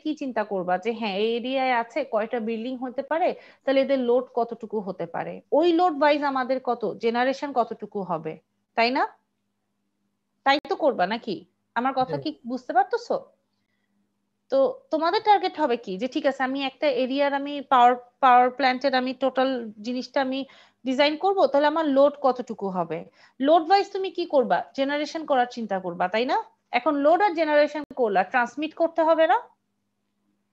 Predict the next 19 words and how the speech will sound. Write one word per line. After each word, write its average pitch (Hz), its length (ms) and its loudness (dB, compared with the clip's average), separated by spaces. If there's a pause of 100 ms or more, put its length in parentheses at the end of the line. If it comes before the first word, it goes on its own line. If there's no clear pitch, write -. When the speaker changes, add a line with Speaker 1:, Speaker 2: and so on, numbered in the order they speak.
(680)
Speaker 1:
তো 269 80 8 (260)
ট্রান্সমিট 302 480 2 (120)
করার 392 300 6
জন্য 370 160 -2 (140)
কি 381 80 -2 (100)
তোমাকে 294 300 -2 (160)
অবশ্যই 320 480 -2
ফ্লোটা 330 380 2
জানতে 302 320 0
হবে 262 200 2 (420)
যে 262 100 2 (140)
কখন 254 300 4 (140)
কোন 302 120 2 (120)
লোডের 247 320 4
জন্য 269 160 -4 (140)
ম্যাক্সিমাম 285 500 -6
কতটুকু 302 340 -2 (100)
কারেন্ট 247 320 0
ফ্লো 262 120 -2